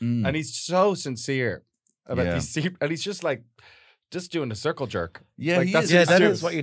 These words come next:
Speaker 3: doing. It's just a wank. Like, I
Speaker 2: Yeah.
Speaker 3: mean, th-, th-,
Speaker 2: That
Speaker 3: th-,
Speaker 2: can be fun, but
Speaker 3: yes,
Speaker 2: that's what
Speaker 3: but,
Speaker 2: you're
Speaker 3: like,
Speaker 2: doing.
Speaker 3: these people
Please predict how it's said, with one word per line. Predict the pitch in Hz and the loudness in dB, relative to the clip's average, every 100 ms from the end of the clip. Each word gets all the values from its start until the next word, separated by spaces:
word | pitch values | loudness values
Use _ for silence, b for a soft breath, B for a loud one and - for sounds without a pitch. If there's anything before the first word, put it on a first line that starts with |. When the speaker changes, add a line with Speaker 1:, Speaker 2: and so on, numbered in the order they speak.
| 139 | 0
Speaker 3:
doing. | 143 120 | 0 -2
It's | 117 | -6
just | 160 147 | -10 -8
a | 123 | -4
wank. | 131 131 98 B B | -2 -4 -6 B B
Like, | 135 202 | -2 2
I | |
Speaker 2:
Yeah. | 175 | 2
Speaker 3:
mean, | 139 120 | 0 -6
th-, | B B B - | B B B -8
th-, | 147 147 | -4 -4
Speaker 2:
That | 208 | -2
Speaker 3:
th-, | |
Speaker 2:
can | 233 | -2
be | 214 | -2
fun, | 175 190 180 113 - | 0 2 0 -6 -14
but | - | -4
Speaker 3:
yes, | 147 | 0
Speaker 2:
that's | 185 - | 0 0
what | |
Speaker 3:
but, | 151 127 143 | -4 -2 -2
Speaker 2:
you're | 131 | -2
Speaker 3:
like, | 107 | 0
Speaker 2:
doing. | |
Speaker 3:
these | 196 | -2
people | 208 220 190 | -2 -4 -2